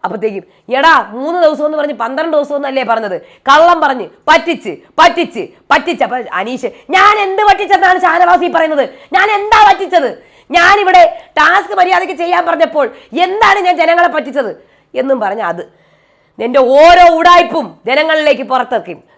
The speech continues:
ജന-, എൻ്റെ ദൈവമേ, ഗ്രാൻഡ് ഫിനാലെങ്കിലും ഈ വഴക്ക്, മിക്കവാറും ഇവർ ഗ്രാൻഡ് ഫിനാലെയിലും ഈ വഴക്കായിരിക്കും കേട്ടാ. ഇവരൊക്കെ ടോപ്പ് ഫൈവിലൊക്കെ എത്തുകയാണെങ്കിൽ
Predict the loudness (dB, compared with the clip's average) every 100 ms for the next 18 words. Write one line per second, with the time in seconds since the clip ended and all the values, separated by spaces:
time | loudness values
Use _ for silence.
0 | -8 -6 -6 -8 -10 -12 -12 -10 -10 -8
1 | -4 -2 -2 -2 -4 -2 -2 -4 -8 -12
2 | -12 -8 -8 -8 -12 -16 _ _ -14 -6
3 | -2 2 2 2 0 -6 -4 0 0 0
4 | -2 -2 -2 -4 -6 -4 -2 -2 -2 -4
5 | -6 -8 -6 -6 -8 -10 _ -10 -4 -4
6 | -4 0 0 0 -4 -4 -4 -6 -4 -2
7 | -2 -4